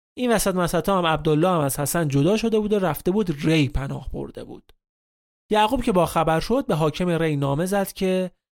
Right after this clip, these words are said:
خلیفه حکومت ری رو به من داده و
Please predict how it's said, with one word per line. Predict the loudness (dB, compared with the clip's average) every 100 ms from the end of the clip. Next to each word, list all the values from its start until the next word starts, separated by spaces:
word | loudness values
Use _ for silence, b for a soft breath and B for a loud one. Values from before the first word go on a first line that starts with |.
| _ -12
خلیفه | -4 0 0 0 0 2
حکومت | 2 0 -2 -2 0
ری | -2 2 2 2
رو | 2
به | 2 0
من | 0 -2
داده | 0 0 0 -4 -6 _ _ _ -4
و | -4